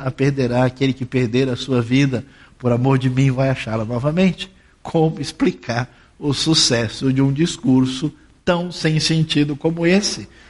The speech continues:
para os valores humanos? Cada vez eu leio a Bíblia com atenção há mais de quarenta anos. Até hoje não me acostumei.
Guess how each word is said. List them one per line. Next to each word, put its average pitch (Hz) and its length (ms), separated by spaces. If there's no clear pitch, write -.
para 151 380
os 135 240
valores 131 400
humanos? 131 320
Cada 226 240
vez 180 460
eu 196 120
leio 180 480
a - 80
Bíblia 135 340
com - 160
atenção 135 560
há 147 80
mais 175 240
de 185 60
quarenta 170 500
anos. 120 360
Até 143 240
hoje 143 320
não 175 100
me 311 80
acostumei. 143 540